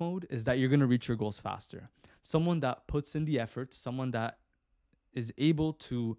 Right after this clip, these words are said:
put more hours into his craft will see better results in the long term.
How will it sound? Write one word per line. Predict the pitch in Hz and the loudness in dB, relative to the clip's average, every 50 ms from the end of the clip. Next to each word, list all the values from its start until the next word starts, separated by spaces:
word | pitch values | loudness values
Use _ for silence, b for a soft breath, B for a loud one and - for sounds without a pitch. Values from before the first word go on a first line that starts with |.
| _ _ - | _ _ -6
put | - 139 143 | -4 -4 -2
more | 151 160 165 165 - | -2 -2 -4 -2 -2
hours | 131 131 120 117 120 120 123 135 139 - - _ _ _ _ _ _ _ _ _ - | -2 -4 -4 -4 -4 -6 -8 -8 -10 -12 -18 _ _ _ _ _ _ _ _ _ -6
into | 131 135 135 - - - 156 143 123 123 123 - 143 - | -6 -6 -6 -6 -8 -12 -12 -12 -12 -16 -20 -16 -10 -10
his | 143 139 - | -8 -8 -8
craft | - - - 131 113 107 107 117 120 - - - - b b b b b b b b b b | -10 -10 -6 -4 -2 -2 -2 -4 -6 -10 -16 -20 -20 b b b b b b b b b b
will | 127 117 123 127 127 120 | -10 -4 -2 0 0 0
see | - - - - 147 147 147 156 | -2 -4 -6 -4 -2 -2 0 -2
better | 147 127 120 123 120 120 127 127 | -2 -2 -2 -2 -2 -2 -2 -2
results | 117 120 117 107 104 117 117 123 123 - - - | -2 -2 -4 -4 -4 -4 -4 -4 -4 -8 -10 -8
in | 120 117 113 | -6 -4 -4
the | 107 | -4
long | 104 101 104 104 98 98 104 - | -4 -4 -4 -6 -6 -8 -10 -10
term. | - - 123 104 104 - | -4 -4 -2 -2 -4 -6